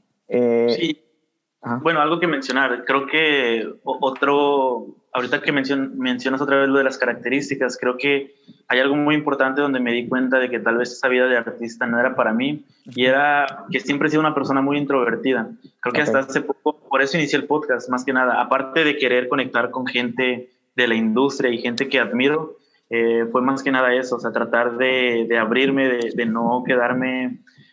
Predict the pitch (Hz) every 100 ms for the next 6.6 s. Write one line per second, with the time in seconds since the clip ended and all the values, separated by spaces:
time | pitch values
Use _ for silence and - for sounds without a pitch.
0 | - 117 113 110 104 98 - _ _ -
1 | _ _ - - - 139 139 139 135 135
2 | 160 165 156 175 165 143 135 135 127 127
3 | 123 123 127 135 139 139 - - 127 170
4 | 170 165 165 151 147 143 135 135 143 139
5 | 131 120 117 123 123 131 120 113 117 117
6 | 131 135 135 135 131